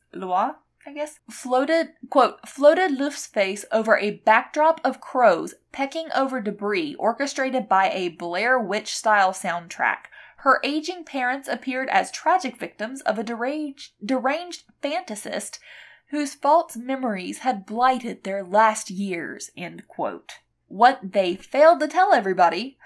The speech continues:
was that Loof's parents had actually admitted that Tony indeed had a key to their house and full access to their child.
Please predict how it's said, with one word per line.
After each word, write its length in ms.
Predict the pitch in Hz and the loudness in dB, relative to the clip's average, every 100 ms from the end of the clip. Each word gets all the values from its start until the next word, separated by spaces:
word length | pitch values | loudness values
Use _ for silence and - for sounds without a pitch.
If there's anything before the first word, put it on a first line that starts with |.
| - - | -20 -14
was 140 | 247 247 | -8 2
that 260 | 240 - | 2 2
Loof's 300 | 202 285 - | -2 -6 -8
parents 380 | - 240 294 277 | -10 -2 -2 0
had 120 | 262 247 | -2 0
actually 420 | 254 262 285 277 | 0 -2 -6 -6
admitted 360 | 226 226 254 190 | -4 -4 -2 0
that 180 | - - | -2 -2
Tony 340 | 226 285 302 | -8 -6 -6
indeed 460 | 269 226 269 226 - | -6 -4 -2 -2 -6
had 260 | - 262 302 - | -4 2 2 2
a 160 | 285 | -6
key 420 | 269 294 277 - _ - | -6 -4 -4 -6 _ -6
to 280 | 269 285 | 0 0
their 200 | 277 262 | 2 0
house 400 | 262 285 202 190 - | 2 2 0 -4 -8
and 240 | - 302 302 | -2 -2 -2
full 220 | 277 285 - | -2 -2 0
access 440 | 208 - 233 226 | -4 -2 -6 -4
to 100 | 185 | -4
their 140 | 180 | -2
child. 400 | 180 170 - - | -2 -2 -4 -8